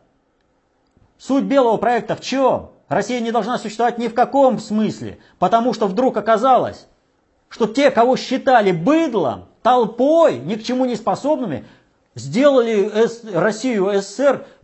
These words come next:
супердержавой номер один во всём мире,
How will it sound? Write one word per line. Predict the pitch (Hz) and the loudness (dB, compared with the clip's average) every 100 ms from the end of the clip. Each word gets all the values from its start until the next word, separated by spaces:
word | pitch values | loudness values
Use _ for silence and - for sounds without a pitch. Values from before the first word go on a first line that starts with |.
| 147 - - | -14 -14 -4
супердержавой | 233 226 226 175 202 175 240 226 | -2 0 -2 -2 -4 -2 -2 0
номер | 214 247 233 233 | 0 0 0 0
один | 226 185 277 170 | -2 -2 -4 -2
во | 208 | -2
всём | - 254 233 | -2 -4 -2
мире, | 269 294 156 101 | -2 -2 -4 -10